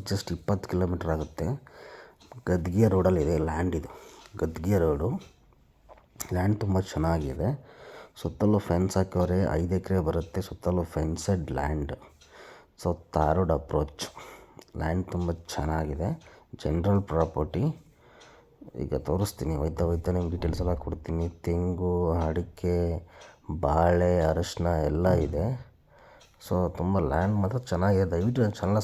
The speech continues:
ಸಬ್ಸ್ಕ್ರೈಬ್ ಮಾಡಿ, ಅಲ್ಲಿ ಮೇಲ್ಗಡೆ ನಂಬರ್ಗೆ ಕಾಂಟ್ಯಾಕ್ಟ್ ಮಾಡಿ, ನಿಮಗೆ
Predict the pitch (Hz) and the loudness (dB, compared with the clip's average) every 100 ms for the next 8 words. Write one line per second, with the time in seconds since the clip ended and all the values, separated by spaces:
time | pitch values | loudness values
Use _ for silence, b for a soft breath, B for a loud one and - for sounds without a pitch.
0 | 76 71 - 98 87 85 110 107 95 90 | -2 -6 0 0 2 0 2 2 2 2
1 | 95 113 113 104 107 117 - B B B | 2 2 2 2 2 0 -6 B B B
2 | B B - 98 95 104 107 104 90 95 | B B -4 2 4 4 2 2 2 2
3 | 104 104 92 85 90 92 92 | 2 0 0 0 2 0 0